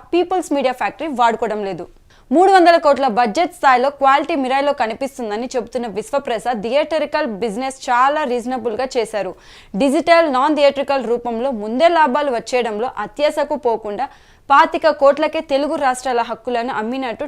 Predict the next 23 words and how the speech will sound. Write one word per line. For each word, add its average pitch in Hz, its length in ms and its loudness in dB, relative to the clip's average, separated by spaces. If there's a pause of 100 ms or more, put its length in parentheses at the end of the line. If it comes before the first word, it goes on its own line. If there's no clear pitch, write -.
(120)
ట్రేడ్ 233 320 0
టాక్. 196 240 -4 (420)
ఒకవేళ 294 460 4 (240)
యాభై 277 400 4
లేదా 294 180 4 (100)
డెబ్బై 240 300 2
ఐదు 240 180 -2
రూపాయలు 320 320 -2 (120)
పెంపు 254 240 0 (100)
తీసుకుంటే 226 480 -6 (180)
వీకెండ్కే 311 580 -2 (120)
సగానికి 285 460 -2 (100)
పైగా 233 300 -2
రికవర్ 240 340 -4
అయిపోతుంది. 202 500 -6 (440)
కానీ 359 260 6 (160)
టీం 320 160 2 (160)
ఆలోచన 226 360 -4 (180)
అలా 214 140 -2 (100)
లేదు. 180 180 -6 (460)
ఎక్కువ 381 180 4 (160)
శాతం 302 260 2 (200)
ఆడియన్స్ని 302 460 -2